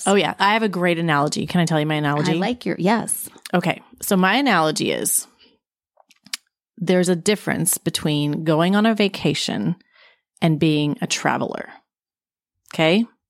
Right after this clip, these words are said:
Speaker 1: A vacation is like you go to, like, an all-inclusive resort in, in, in whatever, uh, Baja or something,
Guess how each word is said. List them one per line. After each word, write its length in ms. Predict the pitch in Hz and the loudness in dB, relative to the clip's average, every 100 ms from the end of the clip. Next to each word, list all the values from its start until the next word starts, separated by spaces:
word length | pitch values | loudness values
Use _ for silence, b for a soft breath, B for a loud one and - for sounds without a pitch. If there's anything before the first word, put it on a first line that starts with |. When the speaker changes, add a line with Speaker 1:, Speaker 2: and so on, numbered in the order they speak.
| - | -4
Speaker 1:
A 100 | 165 | 0
vacation 800 | 175 - - 330 330 - 160 156 | 0 -2 0 0 2 2 0 0
is 120 | 156 | 0
like 460 | 156 156 156 - - B B B B _ | 2 2 0 -6 -20 B B B B _
you 240 | - 170 160 | -2 0 2
go 140 | 160 | 4
to, 100 | 160 | 4
like, 200 | 156 151 | 2 0
an 80 | 147 | -2
all-inclusive 720 | - 151 147 147 156 - - | 0 0 0 0 -2 -2 -2
resort 540 | 135 - - 98 - - | -4 -2 -2 0 -2 -2
in, 300 | 160 143 - | 0 2 0
in, 540 | - 143 139 143 143 143 _ _ - | 2 2 2 2 0 -4 _ _ -4
in 440 | - 143 143 131 - | 0 2 2 0 -2
whatever, 500 | - - - - - - _ _ - | -2 -2 -2 -4 -6 -12 _ _ -8
uh, 300 | - 90 55 - 214 | -2 -2 -2 -4 -6
Baja 460 | - 147 - - - | 0 0 0 -2 -2
or 80 | - | -2
something, 440 | - 160 - - | -2 -4 -4 -6